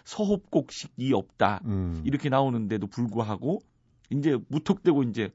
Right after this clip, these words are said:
Speaker 1: 오케이를 한 걸 보면
Speaker 2: 음.
Speaker 1: 간절하기도 했지만, 정말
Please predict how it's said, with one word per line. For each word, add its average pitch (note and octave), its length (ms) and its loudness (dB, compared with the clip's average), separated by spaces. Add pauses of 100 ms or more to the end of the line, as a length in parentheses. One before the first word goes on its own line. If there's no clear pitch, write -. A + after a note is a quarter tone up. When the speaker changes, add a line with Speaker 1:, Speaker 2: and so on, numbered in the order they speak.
(100)
Speaker 1:
오케이를 C3+ 560 4 (360)
한 F3 200 -4
걸 D3+ 160 2
보면 A2+ 360 -2
Speaker 2:
음. E2+ 520 -4
Speaker 1:
간절하기도 C#3+ 680 2
했지만, D3 520 -2 (400)
정말 C#3 500 0